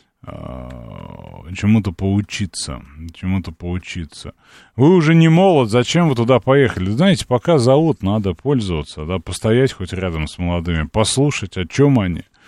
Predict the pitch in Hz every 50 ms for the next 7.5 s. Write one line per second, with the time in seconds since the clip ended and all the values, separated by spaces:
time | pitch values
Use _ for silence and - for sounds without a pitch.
0 | - - - - _ _ 101 98 92 - - 110 101 113 139 139 127 117 113 107
1 | - - - 127 139 147 139 123 98 - - 87 82 - - - 87 87 98 101
2 | 107 120 127 120 101 85 85 82 80 - 92 87 87 87 113 123 117 98 80 71
3 | 69 73 76 80 101 110 113 101 101 123 151 151 113 92 85 80 80 98 117 127
4 | - - 101 90 85 - - - 85 82 82 85 82 82 - - 87 90 87 78
5 | 71 69 - - - - - 110 107 104 - - - 85 - - - 80 78 -
6 | - - 107 107 - - 123 127 120 98 87 - - - 90 80 73 80 73 78
7 | 78 - - 82 82 82 90 104 113 120